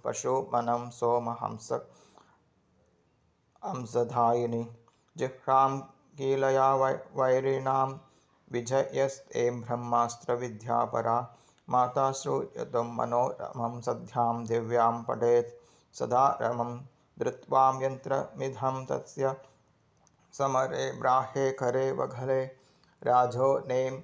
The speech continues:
वरायोषे धां कालीं सर्पमृगेन्द्रां कलस्थे वैस्तान्तीं विमोहिता रिपुगणां लक्ष्मीं श्रियां सर्वदा अनुधीमास्तां साधको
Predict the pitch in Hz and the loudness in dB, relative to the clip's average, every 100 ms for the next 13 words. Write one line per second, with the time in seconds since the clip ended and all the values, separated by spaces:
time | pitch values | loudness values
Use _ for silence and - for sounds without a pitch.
0 | - 123 131 135 139 - 120 120 - 123 | -4 0 4 4 2 0 0 0 -4 -6
1 | 120 - 120 120 117 - 117 123 123 123 | -6 -4 0 0 -2 -2 -2 0 -4 -8
2 | 120 120 120 - 117 117 - _ - _ | -6 -6 -6 -4 -4 -6 -16 _ -20 _
3 | _ _ 113 117 113 117 127 127 113 120 | _ _ -6 -4 -2 -2 -4 -2 0 2
4 | 123 123 131 - _ - 110 117 113 - | 2 0 -8 -18 _ -4 0 0 -2 -6
5 | 131 123 120 123 _ _ _ _ _ _ | -2 0 0 -4 _ _ _ _ _ _
6 | 120 139 139 135 - 135 139 131 131 131 | -2 0 0 -4 -2 0 0 -2 -4 -4
7 | 131 - _ _ _ _ _ _ _ 123 | -6 -12 _ _ _ _ _ _ _ -6
8 | 127 131 143 - 135 135 131 131 135 135 | 2 4 4 2 -6 -2 2 4 4 0
9 | 135 135 135 127 127 131 131 139 131 123 | 0 0 0 0 0 2 2 0 -4 -6
10 | - 135 131 135 - 135 131 131 135 131 | -8 -8 -6 -6 -6 0 2 0 -2 -2
11 | 135 135 127 131 135 - - _ _ _ | 0 -2 0 0 0 -2 -14 _ _ _
12 | _ _ 123 131 143 123 131 131 131 131 | _ _ 6 6 4 -2 0 2 6 6
13 | 135 - - 120 120 127 123 117 120 - | 4 0 0 2 0 0 0 0 -4 2
14 | 120 120 117 117 | 4 6 4 -4